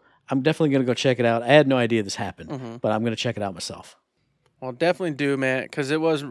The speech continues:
Speaker 2: it was really neat and a lot of fun. And then, of course, something that happened that I was oblivious to, man, was Arcane Season two trailer. And I'm still stoked, <laughs> but I will say I got, I got real excited. I love Arcane. It was such a great,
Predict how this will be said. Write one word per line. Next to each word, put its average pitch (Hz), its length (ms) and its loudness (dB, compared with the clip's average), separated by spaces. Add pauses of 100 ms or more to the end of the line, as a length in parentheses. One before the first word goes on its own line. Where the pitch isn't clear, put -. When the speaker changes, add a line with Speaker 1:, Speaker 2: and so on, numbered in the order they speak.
Speaker 2:
it 190 100 0
was 170 140 0
really 151 200 0
neat 117 220 -4
and 139 140 -6
a 143 40 -2
lot 139 180 0
of - 80 -4
fun. 123 260 -8 (540)
And 180 240 2
then, 220 140 0
of - 80 -6
course, 147 480 2 (360)
something 185 280 2
that 165 60 4
happened 151 320 4
that 135 120 6
I 165 180 6
was 151 200 2
oblivious 147 600 2
to, 113 260 -6
man, 123 240 -6
was 139 160 -6
Arcane 170 560 4
Season 156 400 -4
two 139 240 -6
trailer. 151 460 2 (880)
And 165 380 2
I'm 156 140 -2
still 214 460 2
stoked, 143 500 2
<laughs> - 0 -
but 175 260 -6
I 139 120 0
will 156 200 2
say 147 180 2
I 131 120 2
got, 143 260 2
I 160 140 2
got 143 300 0
real 143 220 6
excited. 104 480 -6
I 160 100 -2
love 175 260 4
Arcane. 131 300 2
It 117 60 -10
was 117 80 -14
such - 300 -4
a 139 40 -8
great, 127 340 0